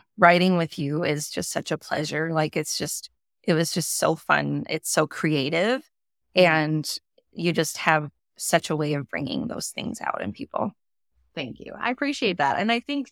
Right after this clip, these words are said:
Speaker 2: too, like, writing copy can be really intimidating, especially if you've been in business for a while. I
Speaker 1: Mm-hmm.
Speaker 2: think, like, we get into our own heads.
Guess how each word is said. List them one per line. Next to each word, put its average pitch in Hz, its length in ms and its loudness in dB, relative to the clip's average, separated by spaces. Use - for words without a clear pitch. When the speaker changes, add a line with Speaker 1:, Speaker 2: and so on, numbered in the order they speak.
Speaker 2:
too, 220 280 -2
like, 190 300 -4
writing 185 460 -2
copy 185 320 -4
can 202 140 -6
be 196 100 -6
really 151 340 -6
intimidating, 151 640 -6
especially 311 420 -6
if 269 80 -10
you've 269 120 -6
been 269 160 0
in 262 100 2
business 240 460 -2
for 156 160 -4
a 143 80 -2
while. 127 400 -4
I - 40 -4
Speaker 1:
Mm-hmm. 160 100 -2
Speaker 2:
think, 220 260 -4
like, 180 280 -6
we 185 140 -4
get 190 200 0
into 196 220 -4
our 160 160 2
own 156 160 0
heads. 156 460 -4